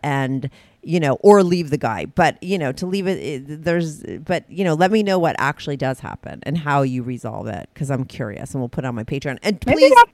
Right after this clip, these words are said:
Speaker 2: the direction I need to push.
Speaker 1: Yes, you need to. But, and send me
Speaker 2: Yeah.
Speaker 1: pictures. Send me anonym-, I'm gonna make them anonymous. Send me pictures for my Patreon. I'm gonna air this this
Speaker 2: So,
Speaker 1: week.
Speaker 2: okay, so if I email you, if I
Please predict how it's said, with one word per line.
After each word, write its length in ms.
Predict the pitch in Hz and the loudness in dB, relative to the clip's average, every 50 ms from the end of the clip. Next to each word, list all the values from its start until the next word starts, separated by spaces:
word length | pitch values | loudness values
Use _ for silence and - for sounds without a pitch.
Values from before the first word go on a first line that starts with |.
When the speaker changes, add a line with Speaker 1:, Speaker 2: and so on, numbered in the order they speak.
| _ - | _ -8
Speaker 2:
the 60 | 370 | 0
direction 440 | 262 311 254 233 240 247 - 254 220 | 6 8 8 8 8 4 2 2 4
I 100 | 202 208 | 4 4
need 180 | 208 196 202 | 2 2 0
to 80 | 196 180 | 0 -2
push. 300 | - - 175 180 175 - - - - _ | 0 0 2 2 0 -2 -8 -16 -6 _
Speaker 1:
Yes, 520 | - 208 233 240 233 220 196 175 160 - - | 2 4 4 4 4 2 2 0 -2 -4 -10
you 80 | 127 | -8
need 200 | 127 127 135 135 - | -8 -6 -8 -8 -8
to. 180 | - 104 113 - - 240 - - | -8 -10 -10 -12 -18 -20 -12 -4
But, 200 | - 240 240 233 | -2 -2 0 0
and 240 | 202 233 262 247 - | 2 2 2 2 2
send 220 | - 302 294 302 | 2 2 2 2
me 100 | 330 349 294 | 0 -4 -2
Speaker 2:
Yeah. 40 | |
Speaker 1:
pictures. 600 | - 359 294 294 381 - - 277 220 175 147 127 - | 4 4 4 4 4 2 2 4 2 2 0 0 -2
Send 140 | - 185 202 | -2 -2 -2
me 160 | 220 226 - | -2 -4 -4
anonym-, 440 | - 185 180 175 175 170 175 170 - - | -6 -4 -2 -2 -2 -2 -4 -6 -6 -2
I'm 180 | - 196 208 233 | 0 0 0 2
gonna 140 | 233 254 240 | 0 0 0
make 200 | 226 220 196 - | 0 -2 -2 -2
them 160 | - 190 180 | -4 -4 -4
anonymous. 560 | 175 170 165 165 170 180 175 160 135 123 - | -2 0 0 0 0 0 -2 -2 -4 -4 -4
Send 160 | - 170 170 175 | -4 -4 -4 -4
me 80 | 180 | -4
pictures 340 | 170 - 190 175 - 175 160 | -4 -6 -8 -6 -6 -12 -12
for 100 | - - | -10 -8
my 120 | 156 151 139 | -8 -8 -6
Patreon. 340 | - 156 143 - - 127 95 | -6 -8 -8 -6 -6 -6 -4
I'm 120 | - 175 | -4 -2
gonna 220 | 180 220 214 208 - | -2 -2 -2 -2 0
air 160 | - 156 156 | 2 2 2
this 200 | 160 - 151 147 | 2 0 -2 -4
this 140 | - - - | -4 4 8
Speaker 2:
So, 280 | 262 240 240 233 233 233 | 10 12 12 12 12 12
Speaker 1:
week. 240 | 226 - - 262 - | 10 8 8 6 8
Speaker 2:
okay, 180 | 311 226 214 233 - | 8 6 6 6 6
so 60 | 254 233 233 | 8 8 8
if 60 | 233 - | 10 8
I 220 | 240 247 247 226 - | 8 8 8 6 4
email 360 | 226 233 240 247 226 220 220 | 4 4 6 8 8 8 6
you, 140 | 214 196 196 | 6 0 -2
if 100 | 202 - | 6 6
I 140 | 220 226 | 6 6